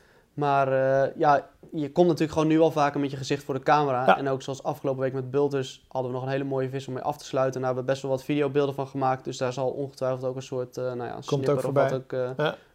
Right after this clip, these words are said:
Speaker 1: komen. Dus het is denk ik ook wel gewoon leuk om, nou ja,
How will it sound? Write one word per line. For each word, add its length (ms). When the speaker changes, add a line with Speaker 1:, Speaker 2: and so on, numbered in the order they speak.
Speaker 1:
komen. 340
Dus 100
het 100
is 100
denk 140
ik 60
ook 80
wel 100
gewoon 180
leuk 240
om, 300
nou 220
ja, 100